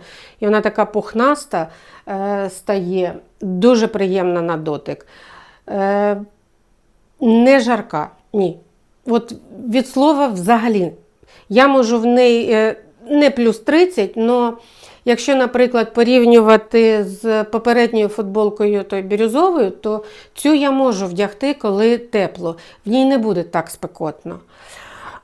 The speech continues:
Е, вона теж трошечки отут по боках, е, утворює ковтунці, але теж не критичні, їх дуже швидко і легко можна прибрати. І ще раз кажу: в'язала реглан погон.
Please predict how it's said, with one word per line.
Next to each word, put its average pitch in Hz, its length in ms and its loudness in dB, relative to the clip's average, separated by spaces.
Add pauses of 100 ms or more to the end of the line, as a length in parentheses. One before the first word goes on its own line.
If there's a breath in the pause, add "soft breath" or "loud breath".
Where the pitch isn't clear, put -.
(120)
Е, 233 200 4
вона 285 260 4
теж 330 280 0
трошечки 285 680 -4
отут 247 260 -4
по 240 80 -6
боках, 233 720 -4
е, 208 540 -2 (120)
утворює 240 520 -2
ковтунці, 220 760 -4
але 240 440 0
теж 240 380 -6
не 208 180 -2
критичні, 202 720 -6
їх 196 160 -2
дуже 196 220 -4
швидко 240 440 -6
і 180 60 0
легко 202 340 -6
можна 180 540 -6 (100)
прибрати. 165 640 -8 (1800 soft breath)
І 277 100 -2
ще 240 180 2
раз 220 140 0
кажу: 208 220 -2
в'язала 220 840 2
реглан 214 440 0
погон. 202 580 -2